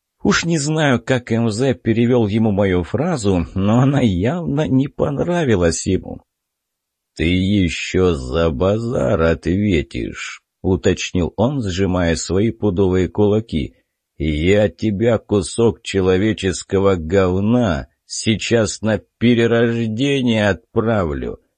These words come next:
Больно и быстро». Он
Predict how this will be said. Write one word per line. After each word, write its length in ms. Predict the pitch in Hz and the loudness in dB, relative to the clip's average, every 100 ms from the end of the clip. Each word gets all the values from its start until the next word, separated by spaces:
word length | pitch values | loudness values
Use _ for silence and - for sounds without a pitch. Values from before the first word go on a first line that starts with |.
| - | -10
Больно 1000 | 80 82 85 151 165 156 127 98 76 71 | -6 -4 2 4 6 4 2 0 -2 -2
и 220 | 80 131 | 2 2
быстро». 1120 | 143 110 92 147 147 113 - - 101 82 57 - _ _ _ _ _ _ _ _ _ - | 2 -2 0 2 2 0 -2 -2 0 0 -4 -12 _ _ _ _ _ _ _ _ _ 0
Он 260 | 175 214 | 2 2